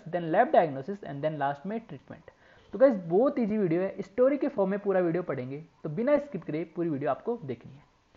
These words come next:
सबसे पहले हम बात करते हैं इसके क्लासिफिकेशन की कि रोटावायरस आया कहाँ से, Rotavirus के पूर्वज, पूर्वज कौन है, ठीक है, इसकी generations कौन है, ठीक है। तो guys, रोटावायरस जो है, रोटावायरस की family है, उसके पूर्वज है रियोवायरिडी।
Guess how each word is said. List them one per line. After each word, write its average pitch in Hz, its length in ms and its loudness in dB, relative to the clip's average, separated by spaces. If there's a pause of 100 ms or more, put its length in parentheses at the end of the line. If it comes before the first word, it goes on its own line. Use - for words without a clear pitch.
(360)
सबसे 277 160 2
पहले 311 240 12
हम 294 100 2
बात 226 240 8
करते 180 200 -4
हैं - 40 -6
इसके 294 140 -10
क्लासिफिकेशन 190 680 0
की 107 160 -16 (400)
कि 302 220 2
रोटावायरस 269 420 2
आया 190 280 4
कहाँ 135 260 -4
से, - 220 -14 (300)
Rotavirus 247 440 4
के 262 80 -4
पूर्वज, 208 440 4 (300)
पूर्वज 220 320 6
कौन 156 280 -2
है, 104 220 -12
ठीक 240 100 -6
है, 269 40 -6
इसकी 240 160 -4
generations 220 540 0 (140)
कौन 175 220 -2
है, - 200 -10
ठीक 233 120 -6
है। - 60 -16
तो - 580 -20
guys, 311 180 4
रोटावायरस 262 540 10
जो 208 200 2
है, 143 300 -4 (500)
रोटावायरस 214 600 8
की 240 100 -4
family 208 440 0
है, 127 260 -4 (100)
उसके 214 160 -6
पूर्वज 214 380 6
है 254 120 4
रियोवायरिडी। 147 640 2